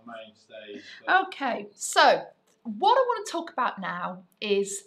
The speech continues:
Speaker 2: the reading rainbow and how the reading
Speaker 1: It's
Speaker 2: rain-,
Speaker 1: Parkland's infant.
Speaker 2: Parkland's infant. Do you know what? I think it's because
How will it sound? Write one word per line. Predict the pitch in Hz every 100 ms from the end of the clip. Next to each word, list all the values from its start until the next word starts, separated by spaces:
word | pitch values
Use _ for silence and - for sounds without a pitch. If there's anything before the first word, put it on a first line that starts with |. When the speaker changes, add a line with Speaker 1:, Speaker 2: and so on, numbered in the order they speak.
| _
Speaker 2:
the | 185 208
reading | 185 214 202 202 185 185
rainbow | 180 170 160 156 147 165 165 _ - - -
and | 208 202 202 - - -
how | - 247 226
the | 226
reading | 214 226 262 269 262 240
Speaker 1:
It's | 247 240
Speaker 2:
rain-, | 277 269 254
Speaker 1:
Parkland's | 214 - -
infant. | - - _ _ -
Speaker 2:
Parkland's | - 339 359 - - 277 254 240 -
infant. | 208 180 - - 156 151 _ _ _ _ _ -
Do | 359
you |
know | 480 480 403
what? | 202 175 -
I | 262
think | 262 339 -
it's | -
because | - 330 - 262 269